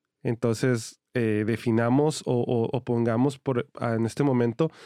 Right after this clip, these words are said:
en la mesa de que realmente el escándalo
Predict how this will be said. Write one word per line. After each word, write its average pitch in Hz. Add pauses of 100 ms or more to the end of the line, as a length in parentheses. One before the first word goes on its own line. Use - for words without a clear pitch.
(220)
en 120
la 107
mesa 113
de 123
que 117
realmente 135
el 120
escándalo 160